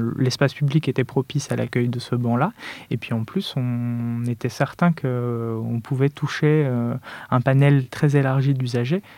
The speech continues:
Euh, on est au droit d'une, d'une église. Il y a un marché bi-hebdomadaire. On est dans un quartier plutôt résidentiel et il y a deux écoles sur la place, ce qui nous a permis, euh,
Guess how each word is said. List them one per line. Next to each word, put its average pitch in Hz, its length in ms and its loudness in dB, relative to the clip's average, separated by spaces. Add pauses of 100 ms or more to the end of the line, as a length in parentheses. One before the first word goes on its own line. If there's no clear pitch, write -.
(200)
Euh, 117 80 -6
on 120 220 0
est 123 140 2
au 120 100 0
droit 123 260 2
d'une, 117 460 -2
d'une 113 200 -2
église. 151 440 4 (400)
Il 117 80 0
y - 20 2
a 113 60 2
un 113 100 0
marché 120 380 0
bi-hebdomadaire. 120 1000 2
On 120 120 0
est 117 60 2
dans 113 200 -4
un 117 80 -4
quartier - 340 -6
plutôt - 320 -6
résidentiel 113 640 0
et 120 40 2
il 110 60 2
y 104 60 0
a 107 60 0
deux 131 320 2
écoles 127 320 0
sur 135 160 -8
la 120 100 -4
place, - 360 -4 (380)
ce - 40 -20
qui 135 100 2
nous 120 140 4
a 110 80 -2
permis, 127 500 2
euh, 117 240 -2